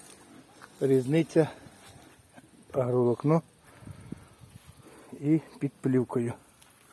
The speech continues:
І тут на таких тумбах. Ну, але тут була проба, зараз покажу просто. Проба була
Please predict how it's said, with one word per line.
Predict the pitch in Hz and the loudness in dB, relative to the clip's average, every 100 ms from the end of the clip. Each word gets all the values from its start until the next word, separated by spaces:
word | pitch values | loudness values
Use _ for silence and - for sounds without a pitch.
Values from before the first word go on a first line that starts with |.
| _ - - - - - - | _ -20 -20 -20 -20 -16 -4
І | 165 | -2
тут | - 147 - - | -2 -6 -6 -8
на | 131 127 | -6 -6
таких | - - 123 | -6 -6 -6
тумбах. | - 113 104 - - - _ _ - - - - - - _ _ | -4 -8 -6 -10 -14 -20 _ _ -20 -20 -20 -20 -20 -20 _ _
Ну, | - 143 143 - | -8 -4 -4 2
але | 151 151 | 6 6
тут | - 165 | 6 2
була | 139 151 135 | 6 6 6
проба, | - 143 143 123 - - - - - - 135 | 6 8 10 8 0 -8 -18 -20 -20 -12 -4
зараз | 127 113 | -2 -2
покажу | 123 117 196 147 | -6 -2 0 0
просто. | 123 113 - - - - - - - - - - | -2 -8 -8 -10 -10 -20 -20 -20 -20 -20 -20 -2
Проба | 139 156 135 127 | 10 10 10 6
була | 127 135 120 113 | 4 4 4 2